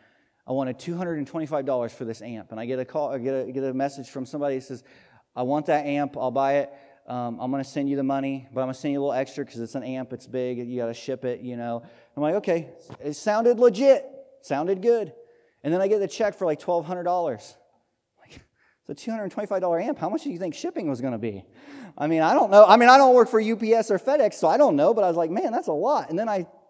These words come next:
text him and was like, "What's the deal?" And he's like, "Yeah, I need you to wire that to me, Western Union." <laughs> I'm like, "Oh, okay." And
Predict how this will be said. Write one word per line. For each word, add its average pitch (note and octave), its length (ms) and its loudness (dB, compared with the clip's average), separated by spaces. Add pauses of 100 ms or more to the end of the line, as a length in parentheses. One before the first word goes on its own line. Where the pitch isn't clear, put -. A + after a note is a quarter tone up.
(100)
text C4 280 -4
him G#3 80 -8
and F#3 60 -8
was E3 80 -8
like, E3+ 180 -4
"What's G#3 240 -6
the G3+ 120 -6
deal?" A3 200 -4
And E3 80 -2
he's C#3+ 100 -8
like, D#3+ 160 -10
"Yeah, A3 140 -4
I G#3+ 60 -4
need G3 140 -14
you F3+ 80 -8
to E3 60 -4
wire F3 300 0
that C#3+ 160 -6
to E3+ 100 -12
me, D3+ 100 -6
Western D3+ 400 -8
Union." C#3+ 360 -12 (1300)
<laughs> - 20 -20 (460)
I'm A3+ 80 4
like, F#3+ 180 8
"Oh, B3 360 10
okay." B3 340 4 (280)
And E3+ 160 -4